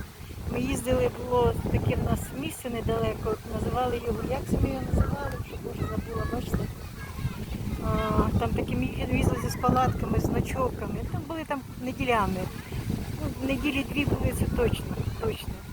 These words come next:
От, по-моєму ж, ні, не були в мене ще внуки, ж, по-моєму, ще діти тільки були, діти були ще, ну, такі не дуже дорослі, бо потім дощі почались, ми не знали,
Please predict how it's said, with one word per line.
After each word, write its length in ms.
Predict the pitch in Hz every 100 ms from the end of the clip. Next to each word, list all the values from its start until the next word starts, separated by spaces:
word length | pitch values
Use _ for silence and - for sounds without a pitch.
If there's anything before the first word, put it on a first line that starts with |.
| - - - - -
От, 120 | 202 - -
по-моєму 300 | 262 285 285
ж, 60 | - 262
ні, 120 | 226
не 160 | 220 254
були 240 | 285 254
в 180 | 220 214
мене 180 | 208 -
ще 180 | - 113
внуки, 360 | 214 202 -
ж, 100 | -
по-моєму, 400 | - 220 233 220
ще 160 | - 214
діти 340 | - 220 -
тільки 320 | - - - - 196
були, 280 | 196 - - -
діти 180 | - -
були 160 | 208 208
ще, 140 | 214 202 - - - - - 294
ну, 60 |
такі 300 | - 277 269
не 120 | 247 247
дуже 300 | - - -
дорослі, 600 | 453 294 294 - 415 392 427
бо 140 | 427 - - - - - - -
потім 220 | - 233
дощі 340 | 247 - - -
почались, 420 | - 277 269 - 247
ми 60 |
не 80 | 240
знали, 280 | - 269